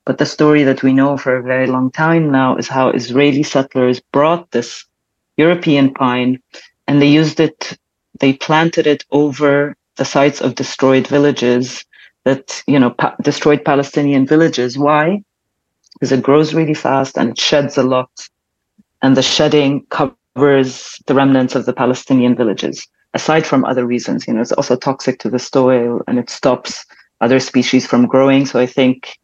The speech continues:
you know, I've read some reports where, you know, they're kind of, like, reconsidering the use of that pine now, but that was a plant species that was brought from Europe to colonize a land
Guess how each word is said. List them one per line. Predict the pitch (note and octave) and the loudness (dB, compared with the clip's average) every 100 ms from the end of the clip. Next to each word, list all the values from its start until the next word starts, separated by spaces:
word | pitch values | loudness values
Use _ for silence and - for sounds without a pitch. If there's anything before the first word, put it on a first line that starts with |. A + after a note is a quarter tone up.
| _ - | _ -4
you | C3+ | 0
know, | B2+ B2 | 2 2
I've | A2+ A2+ | 0 -2
read | B2+ C3+ B2+ | 0 0 0
some | B2+ | 0
reports | B2 B2+ - A#2+ B2+ A#2 - | 0 -2 -2 2 2 0 -2
where, | A#2+ A#2 A#2+ - - - _ _ | -2 -2 -6 -12 -20 -20 _ _
you | C3 | 2
know, | B2+ | 2
they're | B2 B2 B2+ | 2 0 0
kind | B2+ | 0
of, | A#2+ | 0
like, | A#2 | 0
reconsidering | C3 C3 C3+ C3 C3 B2+ A#2+ A#2+ | 0 2 0 0 -2 0 0 0
the | |
use | A#2+ B2 - | 0 0 -2
of | - | -4
that | - - | -6 -4
pine | - C3+ C#3 | -2 2 2
now, | A#2 | 0
but | A#2 B2+ | -2 -2
that | C#3 - | 0 0
was | C3 | 0
a | C3+ - | -2 0
plant | C3+ C3+ | 0 -2
species | - C3+ - B2+ | -2 -4 -2 -2
that | - | 0
was | - A#2+ | 0 -2
brought | - C3 B2+ | 0 0 -2
from | - D3+ D3+ | -2 -2 2
Europe | C3 C#3+ B2+ B2+ - - _ _ _ _ _ - | 2 4 2 0 -6 -20 _ _ _ _ _ -8
to | C#3+ | -6
colonize | - D3+ D3 C#3 C3 | -2 0 2 2 2
a | C3+ | 2
land | C3+ C3+ C3 E3+ | 2 2 0 -4